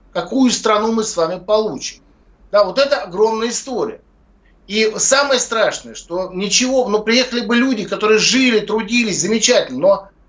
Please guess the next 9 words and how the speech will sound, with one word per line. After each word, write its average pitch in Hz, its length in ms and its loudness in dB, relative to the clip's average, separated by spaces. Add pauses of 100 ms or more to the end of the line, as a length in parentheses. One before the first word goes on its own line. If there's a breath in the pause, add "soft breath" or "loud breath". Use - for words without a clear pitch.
(180)
это, 208 320 0
это, 214 200 2
эта 240 220 2
страну 240 400 0
станет 226 480 -2
делать 233 340 0
её 220 160 -2
более 226 420 4
нищей. 247 580 2